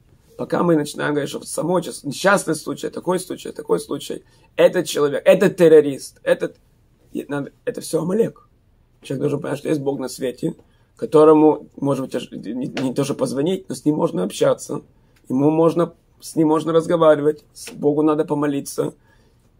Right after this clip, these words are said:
надо соблюдать то, что Он хочет, то, что нам заповедовали. И с Божьей помощью, что если мы искореним у себя нашего маленького Амалека, приводится в святых книгах, если евреи искоренят у себя в душе своего Амалека,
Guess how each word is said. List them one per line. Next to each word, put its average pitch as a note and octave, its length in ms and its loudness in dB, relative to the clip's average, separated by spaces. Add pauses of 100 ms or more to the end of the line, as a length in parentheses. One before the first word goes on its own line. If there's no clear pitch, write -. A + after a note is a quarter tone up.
(640)
надо C#3 220 2
соблюдать C#3 420 2
то, D3 100 4
что C#3+ 220 -2
Он C#3 100 -2
хочет, - 480 -2
то, - 120 -10
что - 160 -6
нам C3 340 -4
заповедовали. B2 840 0 (280)
И C#3 40 -18
с - 80 -18
Божьей E3 280 2
помощью, D#3+ 400 0
что - 200 -8
если D#3 460 0
мы D#3 340 2 (140)
искореним C#3 720 0
у C3 60 -10
себя B2+ 480 -4 (280)
нашего C#3 400 -4
маленького C3 500 -4
Амалека, C#3+ 580 -2 (440)
приводится D3 420 -4
в C#3+ 40 -8
святых - 380 -2
книгах, D3+ 320 2
если - 340 -8
евреи D3+ 400 -2
искоренят C#3+ 580 -4
у C3+ 80 -10
себя C#3 380 -2
в D3+ 80 -4
душе C#3 460 -6 (320)
своего B2+ 380 -2
Амалека, C#3 600 0